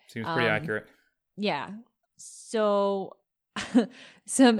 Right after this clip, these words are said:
Speaker 2: some interesting information I learned from, from researching it was that Kevin Smith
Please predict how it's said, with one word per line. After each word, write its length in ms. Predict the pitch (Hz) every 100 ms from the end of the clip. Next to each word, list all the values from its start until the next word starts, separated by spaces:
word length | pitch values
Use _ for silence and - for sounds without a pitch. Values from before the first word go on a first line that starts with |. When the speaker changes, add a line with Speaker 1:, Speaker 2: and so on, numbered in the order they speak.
| -
Speaker 2:
some 180 | 208 226
interesting 420 | 277 330 269 240
information 520 | 208 196 175 202 254
I 100 | 208
learned 240 | 180 175 170
from, 340 | 175 160 -
from 200 | - 180
researching 440 | 180 202 196 202 185
it 120 | 160
was 140 | 196
that 120 | 190
Kevin 260 | - 196 208
Smith 160 | 208